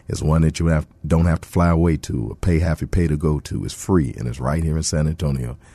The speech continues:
just for you in a casual atmosphere. We have food and fun and fellowship, and then a powerful word from God that'll help take your marriage to another level. We have one for singles, praise God. That's called, uh,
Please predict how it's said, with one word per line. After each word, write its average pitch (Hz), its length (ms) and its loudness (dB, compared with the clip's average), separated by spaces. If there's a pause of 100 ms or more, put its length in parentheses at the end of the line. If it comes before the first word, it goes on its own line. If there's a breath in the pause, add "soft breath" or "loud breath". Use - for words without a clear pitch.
(160 soft breath)
just - 280 -2
for - 80 -6
you 69 360 -2
in 98 120 2
a 110 60 4
casual 90 420 2
atmosphere. 58 600 -6 (360 loud breath)
We 85 160 2
have 73 140 2
food 82 280 0
and 76 120 0
fun 85 220 4
and 80 140 0
fellowship, 85 560 -2
and 82 100 2
then 82 120 2
a 69 60 -2
powerful 82 420 -2
word 78 220 0
from 73 120 -4
God 78 340 -2 (280 loud breath)
that'll 76 200 0
help 82 220 0
take 82 220 0
your 80 100 0
marriage 71 400 0
to 76 120 -2
another 69 280 0
level. 62 380 -6 (520 loud breath)
We 82 80 4
have 80 100 4
one 85 140 4
for - 80 -6
singles, - 580 0 (300 soft breath)
praise 73 320 -2
God. 62 320 -6 (300 soft breath)
That's 78 200 -2
called, 71 340 -4 (320 soft breath)
uh, - 100 -8